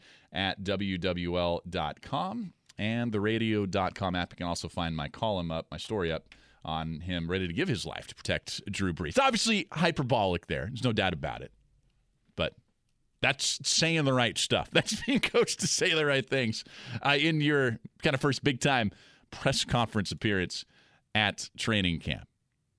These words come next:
Phone lines are wide open for you, five oh four, two six oh, one eight seventy. Our text line is eight seventy, eight seventy. Today's player of the game,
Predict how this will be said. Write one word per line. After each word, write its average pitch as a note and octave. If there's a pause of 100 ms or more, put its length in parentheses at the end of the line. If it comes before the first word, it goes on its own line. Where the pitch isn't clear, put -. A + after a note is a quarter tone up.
(880)
Phone C#3+
lines D#3
are D3
wide D3
open C#3+
for C3
you, B2
five C3+
oh C3
four, C3
two C#3
six -
oh, C3
one B2
eight A2
seventy. A#2+
Our G2
text -
line A2+
is F#2+
eight A2+
seventy, A2+
eight G#2
seventy. A2+
Today's C#3+
player D#3
of C#3+
the C3
game, E3